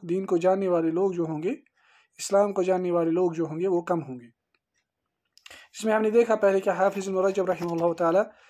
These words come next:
پہلے اس حدیث کی مختلف روایات لاتے ہیں کہ اسلام جو ہے یہ اسٹرینج، اجنبی حالت میں شروع ہوا اور یہ واپس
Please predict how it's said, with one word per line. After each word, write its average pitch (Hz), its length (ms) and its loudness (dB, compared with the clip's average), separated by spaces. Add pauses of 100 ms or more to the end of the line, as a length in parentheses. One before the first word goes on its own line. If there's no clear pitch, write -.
(340)
پہلے 185 260 2
اس - 200 -8
حدیث 190 240 -6
کی 208 80 -8
مختلف 180 480 -6
روایات 175 480 4
لاتے 165 260 0
ہیں 190 160 -8 (100)
کہ - 140 -12
اسلام 180 340 -2
جو 160 180 0
ہے 180 120 -4
یہ 165 180 0 (100)
اسٹرینج، 196 640 0 (760)
اجنبی 196 480 -2 (1040)
حالت 196 260 4
میں 196 80 -2
شروع 190 300 0
ہوا 185 180 4 (600)
اور 185 140 -2
یہ 180 100 2
واپس 208 480 2